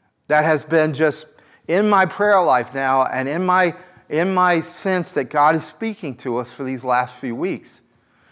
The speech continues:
In nineteen fifty-nine, Doctor Jones was,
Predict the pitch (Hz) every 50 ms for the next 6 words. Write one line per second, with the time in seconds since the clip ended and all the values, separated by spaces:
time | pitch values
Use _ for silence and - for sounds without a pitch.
0 | _ _ _ - 165 170 180 196 233 233 240 233 220 180 - 220 202 - 214 190
1 | 196 190 180 175 160 147 - - - - 180 175 175 170 190 175 - 185 180 175
2 | 165 147 156 143 131 -